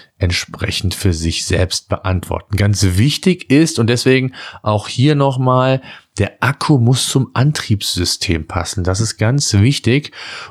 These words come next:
Und, ähm, meistens steht auf dem Akku selbst, so ist auf dem Akku selbst ein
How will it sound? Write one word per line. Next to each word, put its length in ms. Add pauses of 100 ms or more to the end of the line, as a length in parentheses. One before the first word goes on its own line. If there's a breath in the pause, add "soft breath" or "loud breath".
(120)
Und, 400
ähm, 400
meistens 680
steht 500 (340 loud breath)
auf 200
dem 240
Akku 300
selbst, 320
so 60
ist 100
auf 80
dem 160
Akku 240
selbst 400
ein 180